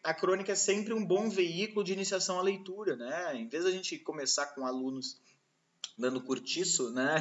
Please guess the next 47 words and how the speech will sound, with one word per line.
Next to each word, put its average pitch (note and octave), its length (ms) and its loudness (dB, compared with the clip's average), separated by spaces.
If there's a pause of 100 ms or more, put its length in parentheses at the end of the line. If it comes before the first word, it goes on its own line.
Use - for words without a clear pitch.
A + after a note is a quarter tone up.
de A#2+ 100 -10
cara, D#3+ 460 4 (320)
macunaíma, C3 960 0 (220)
a D3 80 0
gente E3 160 -4
pode E3+ 200 2
começar E3+ 360 4
com F3 140 -4
pequenas F#3 400 0
crônicas F3 580 4
dentro B2+ 140 -2
de - 80 -6
sala B2+ 180 0
de B2 140 -2
aula, C3 260 2 (240)
pra F3 100 4
depois F3 300 4
desenvolver E3+ 360 2
um E3+ 100 -2
texto D#3+ 280 -2
mais D#3 200 2
elaborado, E3 640 6
mais C3 180 0
profundo, D3+ 680 -6
com - 120 -16
mais B2 220 -2
requinte, D#3+ 720 -4
com - 80 -20
mais B2 120 0
características C3 680 -6
estéticas, D#3 760 -2
et - 160 -16
cetera. - 220 -12 (720)
Certo? - 480 2 (280)
Bom, A3+ 200 -2
quem F4 100 -4
são G4 160 0
os - 80 0
três C#4+ 240 0
cronistas G#3 600 2
que F#3 120 -6
geralmente E3+ 460 -2
a - 20 -2
gente E3+ 220 -6
precisa D#3+ 380 -2
saber D#3+ 520 -2
mais? A2+ 680 -6